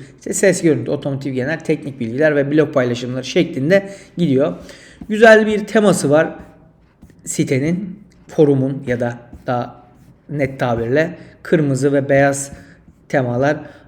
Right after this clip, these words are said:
Alt kısımda yine gerekli bilgiler mevcut. Bir de şöyle yapalım arkadaşlar. Ben giriş yapılmış haliyle bir de forumu görün. Şimdi bu kıs-, böyleyken biraz kısıtlı oluyor forum. Mesela örnek veriyorum.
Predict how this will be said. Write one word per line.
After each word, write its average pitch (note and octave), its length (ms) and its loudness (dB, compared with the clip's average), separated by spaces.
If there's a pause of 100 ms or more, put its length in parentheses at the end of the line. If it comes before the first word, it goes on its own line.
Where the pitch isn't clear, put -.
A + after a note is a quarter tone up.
(180)
Alt D#3 220 -2
kısımda D3 380 -4
yine C#3 460 -2 (1160)
gerekli C3+ 420 0
bilgiler B2 400 -2
mevcut. D#3 460 -2 (460)
Bir F#3 100 -2
de F#3+ 220 6
şöyle F3 680 6 (360)
yapalım C#3 380 0
arkadaşlar. C3+ 640 2 (220)
Ben D3 200 0 (440)
giriş D3+ 240 -2
yapılmış D3 420 -2
haliyle C3+ 400 2
bir B2 80 0
de B2 100 -2
forumu B2+ 360 -6
görün. E3 300 -2 (160)
Şimdi C3+ 260 -6 (220)
bu D3 100 -8
kıs-, - 260 -12
böyleyken D3+ 760 4 (320)
biraz E3+ 240 4
kısıtlı - 440 -4
oluyor C3+ 220 4
forum. C#3 280 -2
Mesela C#3 400 0
örnek C#3 360 -2
veriyorum. D3 580 -2